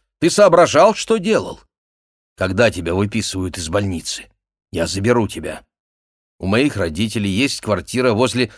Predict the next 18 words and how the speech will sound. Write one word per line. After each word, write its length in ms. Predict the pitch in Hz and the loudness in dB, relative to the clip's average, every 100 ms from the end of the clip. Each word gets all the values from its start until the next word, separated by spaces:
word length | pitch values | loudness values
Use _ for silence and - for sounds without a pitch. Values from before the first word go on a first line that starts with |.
| - | -4
Ноттинг-Хилл-Гейт. 1400 | 104 139 160 - 147 117 - 147 127 98 98 95 95 - _ _ _ _ _ | 2 4 2 0 -2 -4 -4 -2 -2 -2 0 0 -4 -16 _ _ _ _ _
Она 220 | 104 143 | 0 0
всегда 420 | 156 - 98 139 | 0 -4 0 2
пустует. 720 | 156 175 - 135 123 117 - _ _ _ _ _ | 2 -2 -4 -2 0 -2 -6 _ _ _ _ _
Там 320 | - 127 160 165 | 2 4 4 2
ты 140 | 165 | -2
сможешь 560 | - 104 131 135 151 - | -2 2 2 2 -2 -6
спокойно 760 | - 139 110 - 110 143 143 | 0 0 0 -2 0 2 0
поправляться. 840 | 117 123 143 117 92 80 - 90 85 _ _ _ - - - - | -2 2 2 4 0 0 -4 -10 -14 _ _ _ -20 -20 -14 0
Ты 200 | 156 220 | 2 2
сумасшедший, 1000 | - 190 185 127 - 135 165 - - - _ - | 2 4 4 2 2 0 0 -4 -10 -16 _ -6
и 120 | 127 | -2
тебе 240 | 139 143 | 0 2
нельзя 520 | 165 180 139 90 120 147 | 4 2 2 2 4 4
доверять 460 | 151 165 143 104 | 2 4 4 2
твою 240 | 123 135 127 | 2 2 2
собственную 680 | - - 107 - 127 131 | 0 0 0 -2 0 0
жизнь. 440 | 120 117 120 - | 0 -2 -4 -6